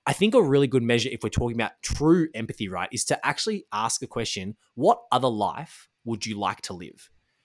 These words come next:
Because if you wanna live someone else's life, right, as a starting point, you actually have to trade for everything. It's not just the situation. It's not just the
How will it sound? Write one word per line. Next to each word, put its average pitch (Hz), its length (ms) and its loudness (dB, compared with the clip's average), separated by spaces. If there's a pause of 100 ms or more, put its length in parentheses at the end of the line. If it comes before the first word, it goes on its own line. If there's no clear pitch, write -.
(100)
Because - 140 0
if 175 80 2
you 285 80 4
wanna 220 200 6
live 135 260 2
someone 123 260 2
else's 107 260 -2
life, 107 300 0
right, 90 160 -4
as 92 80 -8
a 98 60 -6
starting 113 340 -2
point, 90 240 -14 (160)
you 127 100 -2
actually 233 260 2
have 220 100 2
to - 80 -10
trade 117 260 0
for - 140 -10
everything. 170 480 -12 (260)
It's - 140 0
not 190 100 6
just - 160 0
the 190 60 0
situation. 120 840 2
It's 127 220 -2
not 135 160 -2
just 127 280 2
the 117 200 2